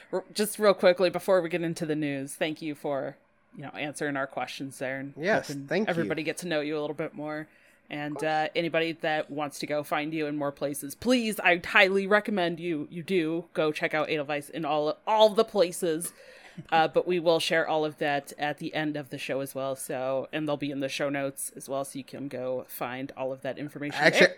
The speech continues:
Speaker 2: I do have one other question. The name,
Speaker 1: Oh.
Speaker 2: Valkyria Chronicles reference?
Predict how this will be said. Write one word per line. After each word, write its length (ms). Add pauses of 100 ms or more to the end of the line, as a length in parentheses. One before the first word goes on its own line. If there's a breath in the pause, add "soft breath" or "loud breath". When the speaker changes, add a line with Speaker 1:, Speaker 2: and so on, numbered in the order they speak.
(120)
Speaker 2:
I 100
do 120
have 140
one 220
other 220
question. 500
The 120
name, 520
Speaker 1:
Oh. 160
Speaker 2:
Valkyria 540
Chronicles 680
reference? 720